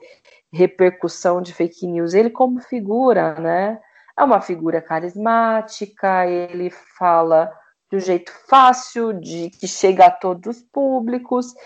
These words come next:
e na política tem muito disso, dos talentos de comunicação individuais, né?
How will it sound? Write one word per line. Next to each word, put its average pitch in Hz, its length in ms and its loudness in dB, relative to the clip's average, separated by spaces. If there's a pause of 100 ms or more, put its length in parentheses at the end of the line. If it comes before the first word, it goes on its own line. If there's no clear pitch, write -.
(300)
e 294 260 4
na 262 260 2
política 254 840 -2
tem 254 320 -2
muito 254 340 -2
disso, 190 300 -10
dos 180 220 -6
talentos 180 760 2
de 170 80 -8
comunicação 170 1000 -8
individuais, 170 800 0
né? 165 200 -4